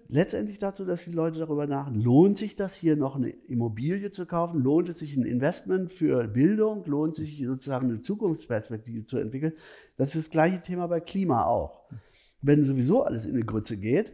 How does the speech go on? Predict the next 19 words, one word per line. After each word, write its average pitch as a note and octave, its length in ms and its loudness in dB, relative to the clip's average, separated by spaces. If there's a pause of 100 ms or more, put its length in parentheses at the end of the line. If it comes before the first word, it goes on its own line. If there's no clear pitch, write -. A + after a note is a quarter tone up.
(640)
äh, C3 400 4 (1500)
ich C#3 240 -2
habe E3 120 0
zum F3 120 -2
Beispiel E3 240 2
gemerkt, D#3 540 0 (160)
ähm, D3 600 2 (560)
es - 160 -4
gibt E3+ 160 0
doch E3 140 4
jetzt, - 460 -4 (580)
so, C3 320 -2
selbst D3 500 2
Greta D3+ 240 4
Thunberg D3+ 500 2
hat C3 180 -6
irgendwann E3+ 400 0
mal C#3+ 240 0
gesagt, C#3+ 380 -4